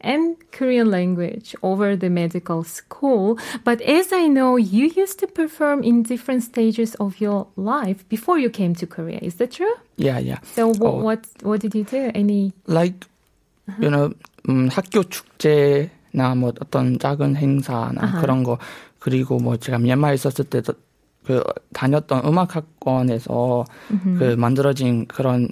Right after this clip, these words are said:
Speaker 2: 합창단도 있는데, 그러-, 그래서 합창 같은 것도, 그리고
Speaker 1: 합창단.
Speaker 2: 네, 합창단
Speaker 1: 아,
Speaker 2: chorus.
Speaker 1: chorus,
Speaker 2: Uh,
Speaker 1: yes.
Speaker 2: so I also did tenor in that chorus too. But
Speaker 1: Wow.
Speaker 2: yeah, I also, you know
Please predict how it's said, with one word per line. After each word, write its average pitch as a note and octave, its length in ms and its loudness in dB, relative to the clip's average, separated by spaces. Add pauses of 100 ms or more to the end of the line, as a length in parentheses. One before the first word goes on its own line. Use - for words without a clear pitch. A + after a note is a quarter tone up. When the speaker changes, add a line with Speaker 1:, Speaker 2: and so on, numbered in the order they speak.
(140)
Speaker 2:
합창단도 D#3 800 0
있는데, B2+ 280 2
그러-, C#3 240 -4
그래서 C3+ 360 0
합창 E3 500 -2
같은 D#3 320 -2
것도, C3+ 540 -2 (880)
그리고 A#2+ 560 -2 (280)
Speaker 1:
합창단. A3+ 480 -2
Speaker 2:
네, C#3 280 4
합창단 D3 540 0
Speaker 1:
아, A3+ 40 -4
Speaker 2:
chorus. F#3 500 0
Speaker 1:
chorus, G#3 560 -4
Speaker 2:
Uh, G3 60 -4 (160)
Speaker 1:
yes. C#3 160 -2
Speaker 2:
so - 80 0
I C3+ 260 2
also D#3 380 0
did D3 300 -2
tenor C#3 420 0
in C3 200 0
that B2 200 -4
chorus C3 400 -2
too. E3+ 320 -2
But C#3+ 160 0 (280)
Speaker 1:
Wow. F#3+ 320 -4 (360)
Speaker 2:
yeah, B2+ 320 0 (200)
I D3 120 0
also, G#3 280 2 (680)
you D#3+ 140 0
know D3+ 240 2